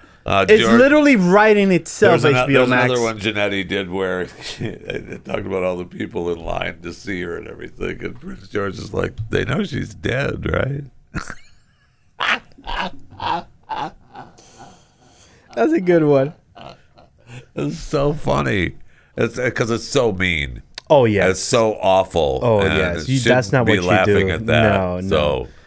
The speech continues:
Speaker 2: It,
Speaker 1: I'm
Speaker 2: it's,
Speaker 1: sorry.
Speaker 2: it, H B O Max should reconsider
Speaker 1: I think they
Speaker 2: that
Speaker 1: should.
Speaker 2: because he's on fire.
Speaker 1: Oh, my gosh.
Speaker 2: He's on fire. Now, let's talk about what Prince George did, um,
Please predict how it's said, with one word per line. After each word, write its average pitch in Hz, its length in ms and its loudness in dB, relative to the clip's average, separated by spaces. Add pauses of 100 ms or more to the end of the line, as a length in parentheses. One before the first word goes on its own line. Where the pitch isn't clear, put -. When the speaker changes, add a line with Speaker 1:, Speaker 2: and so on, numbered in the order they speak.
Speaker 2:
It, 226 180 6
Speaker 1:
I'm 226 80 8
Speaker 2:
it's, 208 100 -4
Speaker 1:
sorry. 113 380 4
Speaker 2:
it, - 120 -10
H 226 240 2
B 226 140 4
O 208 80 6
Max 180 320 2
should 151 340 -2
reconsider 135 840 0
Speaker 1:
I 87 120 4
think 87 160 0
they 73 140 2
Speaker 2:
that 123 300 4
Speaker 1:
should. 120 80 -10
Speaker 2:
because 143 480 2 (400)
he's 214 240 0
on 156 120 2
fire. - 380 -2 (800)
Speaker 1:
Oh, 92 140 4
my 76 140 2
gosh. 64 300 0
Speaker 2:
He's 185 180 4
on 131 100 2
fire. - 320 -8 (760)
Now, 131 360 2 (320)
let's 143 200 0
talk 185 160 2
about 156 220 4
what 120 160 2
Prince 127 280 0
George 139 480 0
did, 104 460 -6 (960)
um, 85 540 -10